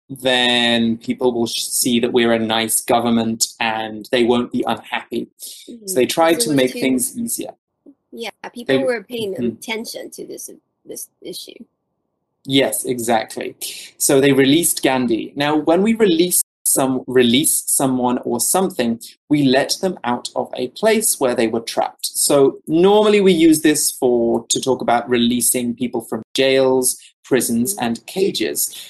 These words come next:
Speaker 1: So in the article, Gandhi was in prison. However, when he was let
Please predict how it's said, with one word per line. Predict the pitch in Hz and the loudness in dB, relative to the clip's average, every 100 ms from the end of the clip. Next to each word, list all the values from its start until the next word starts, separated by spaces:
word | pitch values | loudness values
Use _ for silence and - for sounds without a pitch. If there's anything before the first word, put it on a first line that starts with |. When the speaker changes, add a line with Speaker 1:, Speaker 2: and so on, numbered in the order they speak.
| - | -14
Speaker 1:
So | - 143 | -2 0
in | 131 135 | 2 2
the | 127 | 4
article, | 147 160 160 156 123 123 | 4 2 2 0 0 -2
Gandhi | - 120 117 131 | 0 0 2 0
was | 117 113 | 0 -2
in | - 117 | -2 -6
prison. | - - 185 - - _ - _ _ _ _ | -6 2 2 2 -6 _ -20 _ _ _ _
However, | - 127 123 123 143 - | 0 2 4 2 0 -2
when | 135 135 120 | -2 -2 0
he | 127 | 0
was | 120 117 | 0 2
let | 123 131 | 2 2